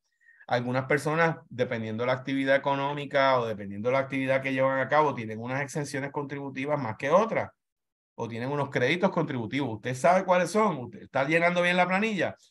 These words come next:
Si se pone bien complicado, entonces yo les recomiendo que vaya a un profesional certificado para que le llene la planilla y esa persona le va a poder decir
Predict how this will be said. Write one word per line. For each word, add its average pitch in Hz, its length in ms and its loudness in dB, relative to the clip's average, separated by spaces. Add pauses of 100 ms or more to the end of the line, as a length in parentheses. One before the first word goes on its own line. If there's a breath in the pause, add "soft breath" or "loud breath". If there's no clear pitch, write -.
(260 soft breath)
Si - 160 -12
se 110 140 -2
pone 139 200 4
bien 240 200 6
complicado, 196 580 6
entonces 131 260 -4
yo 147 120 0
les 156 100 2
recomiendo 156 460 -2
que 131 60 0
vaya 120 180 0
a 127 40 -2
un 135 60 -6
profesional 147 720 -2 (140)
certificado 113 800 -2
para 101 220 -6
que 98 80 -12
le 92 100 -12
llene 92 180 -10
la 123 140 -6
planilla 143 380 -2
y 110 100 -4
esa 113 180 -6
persona 135 320 -6
le 120 80 -4
va 104 60 -4
a 95 60 -8
poder 123 180 -2
decir 147 380 -6